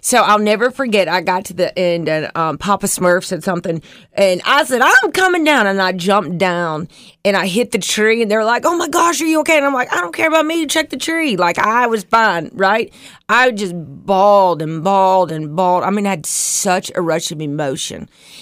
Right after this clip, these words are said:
just because I was like, "I did that." I told myself that I would get over there. I got over there. But it was so just kind of building on that. And it's so great to see.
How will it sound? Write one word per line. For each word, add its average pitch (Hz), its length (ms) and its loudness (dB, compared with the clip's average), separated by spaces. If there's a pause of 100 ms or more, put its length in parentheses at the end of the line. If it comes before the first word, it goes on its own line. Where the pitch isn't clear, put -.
(200)
just 214 200 -4
because 208 300 -8
I 170 80 -10
was 170 140 -12
like, - 240 -14 (180)
"I 220 160 -12
did 190 280 -12
that." - 260 -16
I 170 60 -8
told 226 260 0
myself 185 560 0
that 170 160 -4
I 160 100 0
would 160 160 -6
get 165 160 0
over 165 200 -4
there. - 320 -12 (180)
I 196 100 0
got 220 260 0
over 165 240 -4
there. - 300 -14 (680)
But 185 220 2
it 190 80 2
was 170 160 -4
so 190 680 0
just 175 260 -10
kind 160 240 -6
of 143 180 -10
building 151 420 -6
on 143 140 -6
that. 143 300 -8
And 208 120 -2
it's - 240 -8
so 180 360 -2
great 160 400 -6
to 156 180 -10
see. 131 640 -8